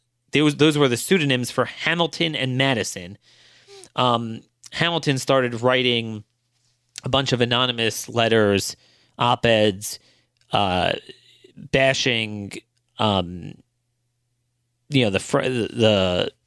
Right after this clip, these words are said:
the French and making it clear that the administration policy was not to back them and recognize them. And Jefferson, as the Secretary of State, was pissed at Hamilton.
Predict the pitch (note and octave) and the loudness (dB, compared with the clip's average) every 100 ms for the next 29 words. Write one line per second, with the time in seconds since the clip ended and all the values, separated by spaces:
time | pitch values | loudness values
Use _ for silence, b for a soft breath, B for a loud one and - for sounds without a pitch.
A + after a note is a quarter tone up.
0 | _ - A#2 - B2+ A2+ B2 A2+ A#2 C3 | _ -6 -4 0 -2 -2 -2 0 2 2
1 | C3 G#2+ E2 - B2+ A#2+ A2 A2 G#2 A2+ | 0 0 0 4 6 6 4 2 4 2
2 | A2 B2+ A#2+ G#2+ G2+ A#2 A#2 A2 - G#2+ | 2 2 2 -2 -4 0 0 0 -2 -4
3 | G2 B B B B A#2+ A#2 A#2 B2+ B2+ | -6 B B B B 2 2 2 2 2
4 | B2+ A#2 _ _ - C3 B2 A2+ G#2 - | 2 -2 _ _ -6 -4 0 -2 -2 -4
5 | A2+ G#2 A2 A#2 A#2 A2+ A2+ F#2 F#2 F#2 | -4 -2 -2 0 0 0 -4 -4 -4 -2
6 | G2 F#2 A#2+ - b b b b b _ | -2 -2 -8 -14 b b b b b _
7 | B2 A#2+ A2+ A2 A2 G#2+ D#3 G3 F#3+ D3+ | -2 0 0 -2 -4 -4 -2 0 0 0
8 | - A2+ G2+ A2+ - _ _ _ - A#2+ | 0 -4 -4 -6 -10 _ _ _ -2 2
9 | A#2 A2 G#2 A2+ - B2 - A2 F#2 - | 2 2 0 -2 -2 -2 -4 -4 -2 -2
10 | - A#3 D3+ A#2 - _ _ _ _ _ | 0 0 0 -4 -10 _ _ _ _ _
11 | _ - C3+ A#2+ A2+ G2+ - _ _ _ | _ 2 4 4 0 -4 -10 _ _ _
12 | _ - D3+ - A#2+ G#2 A#2+ A2+ G2+ - | _ 0 0 0 -2 0 0 0 -2 0
13 | G#2+ B2 | 0 0